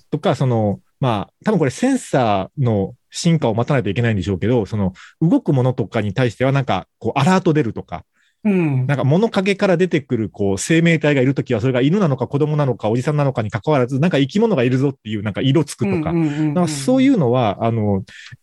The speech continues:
Speaker 1: やろうと思ったらできなくないはずだけどなと思うんですけど。
Speaker 2: まあ、Googleとかが携帯で道案内するときは、なんか似たようなことしだしてるよね。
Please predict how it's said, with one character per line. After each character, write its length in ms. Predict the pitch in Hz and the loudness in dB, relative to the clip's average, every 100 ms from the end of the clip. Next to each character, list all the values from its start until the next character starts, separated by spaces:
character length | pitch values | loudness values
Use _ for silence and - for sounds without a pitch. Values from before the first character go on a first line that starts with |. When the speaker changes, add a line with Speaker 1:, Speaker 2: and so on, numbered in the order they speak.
| - - - | -14 -10 -2
Speaker 1:
や 120 | 185 | 2
ろ 100 | 294 | 2
う 40 | 294 | 2
と 80 | |
思 60 | 175 | 0
っ 40 | |
た 80 | 131 | 0
ら 20 | 113 | 0
で 100 | 131 | 0
き 100 | 247 | 0
な 120 | 131 | 0
く 80 | 131 | 2
な 160 | 143 | 2
い 40 | 143 | 2
は 140 | 117 | 0
ず 100 | 107 | -2
だ 120 | 110 | -4
け 80 | 117 | -2
ど 100 | 104 | -2
な 140 | 107 | -2
と 80 | 101 | 0
思 180 | 104 113 | 0 0
う 20 | |
ん 40 | 95 | -2
で 80 | |
す 80 | 90 | -4
け 100 | 90 | -4
ど。 260 | 95 87 78 _ _ _ _ _ _ _ _ 196 | -2 -4 -6 _ _ _ _ _ _ _ _ -4
Speaker 2:
ま 140 | 214 | -4
あ、 40 | |
Google 760 | 190 214 403 440 320 247 214 196 | -2 0 2 4 2 2 0 0
と 160 | 202 | -2
か 180 | - 190 | 0 0
が 200 | 165 165 135 | 0 -2 0
携 320 | 254 294 294 | 0 0 2
帯 280 | 277 285 262 | 2 2 0
で 200 | 277 269 | 2 2
道 320 | 247 220 277 | 2 0 2
案 120 | 277 247 | 2 2
内 120 | 196 | -2
す 100 | 196 | -2
る 40 | |
と 100 | 226 | -4
き 80 | 220 | 0
は、 100 | 208 | 2
な 120 | 190 214 | 2 0
ん 40 | |
か 80 | 190 | -2
似 160 | 202 | -2
た 80 | 220 | 0
よ 40 | 226 | 0
う 20 | |
な 60 | |
こ 100 | 185 | -2
と 80 | 170 | -4
し 160 | - 180 | -4 -2
だ 100 | 202 | -2
し 80 | - | -4
て 80 | |
る 80 | 131 | -10
よ 60 | 117 | -4
ね。 160 | 240 | -4